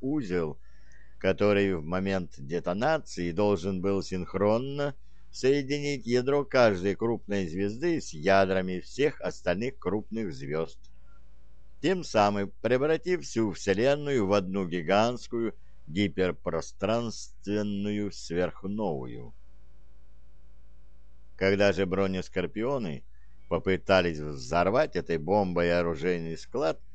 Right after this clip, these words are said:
кинжальных горлогрызов в одной из гамма-пещер,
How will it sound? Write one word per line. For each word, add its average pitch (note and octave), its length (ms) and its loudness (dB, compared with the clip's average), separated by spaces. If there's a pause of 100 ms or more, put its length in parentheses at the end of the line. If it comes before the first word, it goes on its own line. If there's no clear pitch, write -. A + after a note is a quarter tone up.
(280)
кинжальных E2+ 680 0
горлогрызов F2 840 0 (440)
в G2 100 -2
одной F#2 360 2
из D2+ 120 -4
гамма-пещер, D#2 1040 -2